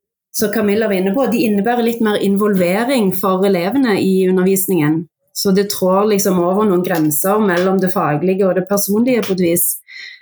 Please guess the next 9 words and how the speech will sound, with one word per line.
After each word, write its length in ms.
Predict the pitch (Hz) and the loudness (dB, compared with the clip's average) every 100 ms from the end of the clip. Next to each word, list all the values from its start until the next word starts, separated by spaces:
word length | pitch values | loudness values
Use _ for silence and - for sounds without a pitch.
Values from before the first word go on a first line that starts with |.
| _ _ | _ _
eh, 920 | 190 185 180 175 175 170 170 165 165 175 | -2 2 2 2 0 0 0 0 -2 -2
som 240 | - 196 196 196 190 - _ _ - | 0 2 2 2 0 -4 _ _ -12
kan 340 | - 208 285 311 | -6 0 0 2
være, 320 | 208 208 196 202 190 180 | 0 0 0 2 2 2
eh, 80 | |
vanskelig 440 | 190 175 - 208 202 | 2 0 0 0 0
i 80 | 196 | 2
norsk 280 | 196 - | 0 -2
skolesammenheng. 720 | - 180 180 208 220 247 285 | -2 0 0 0 0 2 2